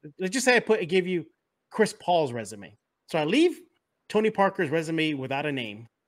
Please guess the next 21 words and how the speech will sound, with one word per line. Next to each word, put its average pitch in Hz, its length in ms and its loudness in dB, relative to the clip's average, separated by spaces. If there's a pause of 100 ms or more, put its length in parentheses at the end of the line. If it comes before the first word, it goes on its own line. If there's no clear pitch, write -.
and 143 120 -6
I 135 40 -2
give 156 260 -4
Chris - 200 -6
Paul 156 320 0
with 143 180 -4
name 131 200 -8
his 127 180 -6
resume. 120 440 -8 (840)
I 175 100 2
bet 233 320 4
you 196 160 0 (360)
nine 208 360 4
out 226 80 4
of 180 80 -2
ten 175 220 -2
times 147 340 -4
somebody 143 280 -2
will 127 100 -6
pick 131 300 -10 (600)
Parker's - 1120 -6